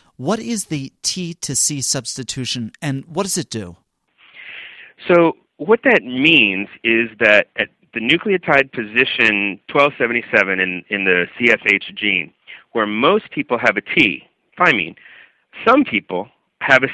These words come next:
Speaker 2: C, cytosine. And this nucleotide change actually does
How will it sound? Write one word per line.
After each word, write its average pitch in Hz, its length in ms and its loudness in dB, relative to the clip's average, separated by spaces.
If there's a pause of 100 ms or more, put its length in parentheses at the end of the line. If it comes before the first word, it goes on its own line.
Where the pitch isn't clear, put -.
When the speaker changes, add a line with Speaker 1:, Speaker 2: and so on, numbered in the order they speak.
Speaker 2:
C, 139 320 0 (280)
cytosine. 170 460 2 (440)
And 151 140 0
this 160 160 2
nucleotide 143 720 0
change 143 640 0
actually 113 580 0 (100)
does 196 280 6